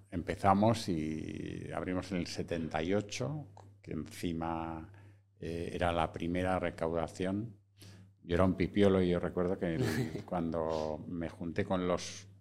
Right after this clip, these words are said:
Speaker 1: entonces no había contratos de arrendamiento, eran propietarios. Entonces la Asociación de Hoteleros de Pamplona, pues estaban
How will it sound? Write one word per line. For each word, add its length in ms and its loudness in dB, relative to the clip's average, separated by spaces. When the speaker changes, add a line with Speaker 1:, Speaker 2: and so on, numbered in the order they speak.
Speaker 1:
entonces 340 4
no 120 8
había 600 6
contratos 480 2
de 60 2
arrendamiento, 580 -2
eran 240 0
propietarios. 720 -4
Entonces 240 0
la 80 4
Asociación 500 -2
de 80 0
Hoteleros 360 4
de 240 6
Pamplona, 580 4
pues 160 -6
estaban 460 0